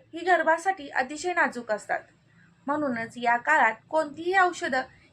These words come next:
ही डॉक्टरांच्या सल्ल्याशिवाय घेऊ नयेत. प्रत्येक स्त्रीचं शरीर हे वेगळं असतं, त्यामुळे कोणतीही तुलना करू नका. जर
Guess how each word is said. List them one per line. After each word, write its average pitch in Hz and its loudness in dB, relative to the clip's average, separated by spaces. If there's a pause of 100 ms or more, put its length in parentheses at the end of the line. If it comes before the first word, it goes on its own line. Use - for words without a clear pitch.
(120)
ही 349 -4
डॉक्टरांच्या 330 0
सल्ल्याशिवाय 285 -2
घेऊ 277 -2
नयेत. 165 -8 (1400)
प्रत्येक 285 -2
स्त्रीचं 349 -6
शरीर 277 -4 (160)
हे 339 -6
वेगळं 226 0
असतं, 175 -10 (260)
त्यामुळे 262 2
कोणतीही 277 -8
तुलना 269 0
करू 247 -4
नका. 180 -6 (540)
जर 247 -4